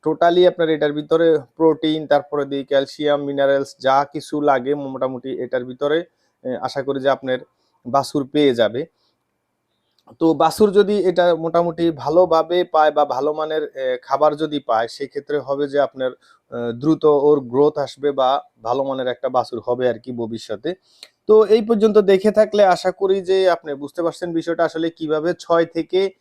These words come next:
আঠারো মাসের বাছুরের জন্য আপনি দানাদার খাবার তৈরি করবেন। তো এই পর্যন্ত দেখে থাকলে অবশ্যই,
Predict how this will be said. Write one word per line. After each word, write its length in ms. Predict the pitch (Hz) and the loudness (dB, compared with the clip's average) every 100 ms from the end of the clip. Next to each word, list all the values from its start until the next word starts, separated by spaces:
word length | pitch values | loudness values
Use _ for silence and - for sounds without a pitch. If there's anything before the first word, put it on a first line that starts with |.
| _ _ | _ _
আঠারো 380 | - 151 170 185 | -4 -2 0 0
মাসের 380 | 180 170 180 165 | 0 -4 -4 -2
বাছুরের 520 | 151 - 143 147 143 | -2 -4 -4 -4 -4
জন্য 300 | 135 139 151 | -4 -4 -2
আপনি 460 | 180 170 143 143 180 196 _ _ 120 | -2 -2 -4 -4 -6 -8 _ _ -2
দানাদার 340 | 156 147 143 | 0 2 0
খাবার 260 | - 147 147 - | 0 -2 -2 -2
তৈরি 240 | 160 127 | -4 -2
করবেন। 340 | 131 127 180 190 _ _ _ _ | -4 -2 -4 -6 _ _ _ _
তো 220 | 180 180 185 | 2 2 4
এই 100 | 196 | 2
পর্যন্ত 340 | 208 214 202 | 0 0 0
দেখে 220 | 202 214 | 0 0
থাকলে 460 | 208 208 - 208 202 | 0 -2 0 2 4
অবশ্যই, 720 | 185 180 - 208 208 214 | 4 2 -2 0 2 0